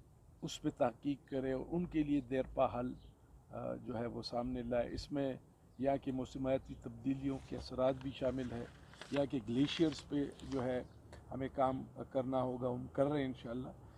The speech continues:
यहाँ की जो वाटर रिसोर्सेज है, जो बड़ी तेज़ी से वाटर रिसोर्सेज ज़ाय हो रहे हैं और ख़राब हो रहे हैं, उनको हम किस तरह बचा सकते हैं, उनके लिए बेहतर मनसूबाबंदी कर सकते हैं।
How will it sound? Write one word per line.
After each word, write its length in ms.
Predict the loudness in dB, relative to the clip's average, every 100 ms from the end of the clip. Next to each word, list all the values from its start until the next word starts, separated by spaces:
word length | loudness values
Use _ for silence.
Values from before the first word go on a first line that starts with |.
| -4
यहाँ 160 | 2 2
की 120 | 2
जो 120 | 4
वाटर 240 | 8 8 6
रिसोर्सेज 640 | -2 0 0 0 0 2
है, 140 | 2 4
जो 140 | 2
बड़ी 240 | 2 2 2
तेज़ी 440 | 2 2 2 0
से 240 | -2 0
वाटर 240 | 2 0 -2
रिसोर्सेज 640 | -6 -4 -4 -4 -6 -4
ज़ाय 180 | 4 6
हो 160 | 6 4
रहे 100 | 0
हैं 100 | -2
और 80 | -4
ख़राब 360 | -2 6 6 6
हो 120 | 2
रहे 120 | 0
हैं, 80 | -6 -12 -18 -18 -2
उनको 340 | 2 2 4 4
हम 100 | 4
किस 260 | 0 -6
तरह 380 | 0 4 6 4 0
बचा 260 | -4 4 4
सकते 380 | 4 -2 -8 -4
हैं, 100 | -4
उनके 300 | -4 -6 -6
लिए 140 | -4 -4
बेहतर 280 | -4 -4 -4
मनसूबाबंदी 680 | -6 -6 -6 -2 0 0 -2
कर 160 | -2
सकते 400 | -6 -8 -14 -10
हैं। 200 | -8 -8